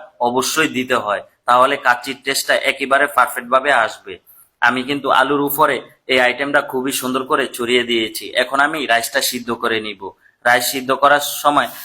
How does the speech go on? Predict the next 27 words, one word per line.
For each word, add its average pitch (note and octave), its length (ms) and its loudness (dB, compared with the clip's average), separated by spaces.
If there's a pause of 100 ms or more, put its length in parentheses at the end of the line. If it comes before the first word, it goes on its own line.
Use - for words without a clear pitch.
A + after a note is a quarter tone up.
আমি C3 240 0
আস্তা B2+ 340 2 (140)
যা A#2+ 140 2
যা C3 120 4
মশলা B2+ 480 0
ব্যবহার A2+ 320 -2
করেছি, G#2+ 320 -4
আমি A2+ 220 0
এখানে B2 260 -2
শাহি A#2 360 0
জিরা A#2 220 0
দিলাম, A2+ 300 0 (120)
বড় A#2 220 2
এলাচ A#2 200 2 (120)
দিলাম, G#2+ 260 2 (380)
ছোট A#2 180 -2 (140)
এলাচ A#2+ 180 4 (120)
দিলাম, A2 260 2 (300)
তারপরে A#2+ 360 2
দারচিনি A#2+ 520 0
দিলাম, B2+ 240 0 (100)
তেজপাতা A#2+ 500 0
দিলাম। G2+ 300 -2 (600)
এখন B2+ 260 0
আমি D3 200 2
স্বাদ A#2+ 300 2
অনুযায়ী C3+ 380 0